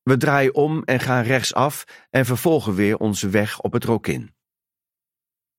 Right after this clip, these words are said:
Rokin honderdtwaalf was het adres van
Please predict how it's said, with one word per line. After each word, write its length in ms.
Rokin 500
honderdtwaalf 1040
was 160
het 140
adres 380
van 260